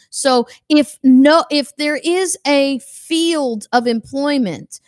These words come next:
that would be denied a, a, an exemption, it would be easily the medical workers. And this federal judge has temporarily blocked the state of New York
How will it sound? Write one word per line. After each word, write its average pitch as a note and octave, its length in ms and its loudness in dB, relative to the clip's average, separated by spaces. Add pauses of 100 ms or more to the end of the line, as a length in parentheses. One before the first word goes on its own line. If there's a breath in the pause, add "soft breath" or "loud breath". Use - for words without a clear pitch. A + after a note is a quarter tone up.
(200)
that A#3 280 2
would A#3 300 -2
be A#3+ 160 -2
denied A3 920 -2 (100)
a, A#3+ 400 2 (380)
a, G#3+ 540 -2
an B3 100 2
exemption, G#3+ 580 -2
it G#3+ 140 -2
would A#3 340 -2
be B3+ 300 -2
easily C4+ 800 -2
the G3+ 180 2
medical F#3+ 540 0
workers. - 720 -2 (440 soft breath)
And A#3+ 420 0
this D#4+ 280 -2
federal C#4 540 0
judge A#3 640 0 (560)
has B3+ 360 -2
temporarily C#4+ 760 0
blocked A3+ 520 -2
the A3+ 80 -4
state B3+ 320 -2
of A#3+ 80 0
New A#3 160 0
York A3 640 2